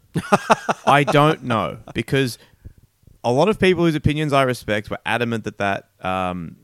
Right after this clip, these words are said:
Speaker 2: that Jacob Preston incident was a hip drop, and also a Cam Murray one that didn't get cited was also a hip drop.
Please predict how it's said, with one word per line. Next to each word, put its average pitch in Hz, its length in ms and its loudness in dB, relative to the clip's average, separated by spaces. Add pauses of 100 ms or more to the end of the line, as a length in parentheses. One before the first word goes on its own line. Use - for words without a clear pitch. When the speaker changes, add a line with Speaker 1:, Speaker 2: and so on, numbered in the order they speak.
(120)
Speaker 2:
that 82 180 -10
Jacob 113 300 -4
Preston 110 300 -2
incident 95 340 -6
was 87 160 -8
a 90 40 -10
hip 101 200 -10
drop, 85 180 -6
and 92 100 -4
also 101 200 -4
a 98 40 -4
Cam 104 240 -6
Murray 92 220 -2
one 92 140 -6
that 90 100 -10
didn't 90 200 -10
get 87 160 -10
cited 87 340 -6
was 87 120 -10
also 98 300 -8
a 90 60 -8
hip 92 160 -10
drop. - 260 -10